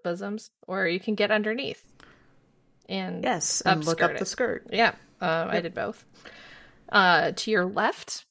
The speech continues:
Speaker 1: if you are looking at the statue, you can go into the lab and you can see the same little artifact that you can find on the moon, the little, like,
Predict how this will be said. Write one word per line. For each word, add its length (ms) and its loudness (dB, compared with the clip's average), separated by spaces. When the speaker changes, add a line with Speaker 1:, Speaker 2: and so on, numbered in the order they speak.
Speaker 1:
if 200 -2
you 120 0
are 160 4
looking 280 -2
at 120 -4
the 60 -12
statue, 400 0
you 180 0
can 160 -8
go 200 4
into 760 -2
the 120 -4
lab 420 0
and 220 -4
you 80 -6
can 160 -2
see 380 2
the 160 -2
same 460 2
little 580 0
artifact 640 2
that 60 -8
you 80 -4
can 140 -8
find 220 0
on 120 -2
the 60 -6
moon, 300 -2
the 100 -2
little, 560 -2
like, 420 -4